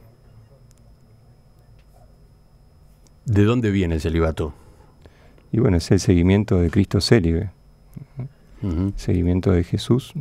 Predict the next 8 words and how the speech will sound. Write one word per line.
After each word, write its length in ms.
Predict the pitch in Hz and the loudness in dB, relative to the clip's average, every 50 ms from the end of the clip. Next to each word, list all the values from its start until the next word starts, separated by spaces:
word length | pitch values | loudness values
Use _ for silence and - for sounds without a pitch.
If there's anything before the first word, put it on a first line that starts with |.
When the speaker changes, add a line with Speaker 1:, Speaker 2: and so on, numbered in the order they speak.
| 135 - _ _ | -12 -14 _ _
Speaker 2:
célibe 600 | - - - 117 98 92 110 113 117 131 139 143 143 139 131 - | -20 -6 0 0 2 2 2 2 0 0 -4 -6 -8 -10 -14 -4
por 160 | _ - 98 90 | _ 2 4 4
el 120 | 87 87 | 2 2
reino 260 | - 92 92 92 92 | 2 2 2 4 2
de 60 | 90 87 | 2 2
los 120 | 95 107 | 0 -2
cielos, 540 | - - 117 110 110 123 147 156 - - - - - - - - - - - _ _ - _ _ | 0 2 2 2 4 2 0 -4 -6 -12 -20 -20 -20 -20 -20 -20 -20 -20 -20 _ _ -20 _ _
y 680 | - - 90 90 87 85 85 85 85 82 82 82 - | 0 2 4 4 6 4 4 4 4 2 2 0 -2